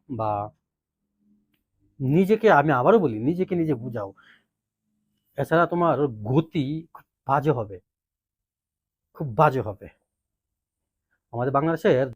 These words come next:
দর্শকদের একটা নিয়ম আমার খুবই ভালো লাগে।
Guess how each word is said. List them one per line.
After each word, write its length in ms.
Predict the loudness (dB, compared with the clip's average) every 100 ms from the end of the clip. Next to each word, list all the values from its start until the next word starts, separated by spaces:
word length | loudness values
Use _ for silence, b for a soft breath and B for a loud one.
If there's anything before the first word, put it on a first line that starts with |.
| 0
দর্শকদের 600 | 0 2 0 2 4 4
একটা 460 | 2 0 0 0 -2
নিয়ম 440 | -2 2 4 4
আমার 160 | 2 0
খুবই 240 | 2 4
ভালো 160 | 4 2
লাগে। 260 | -2 -8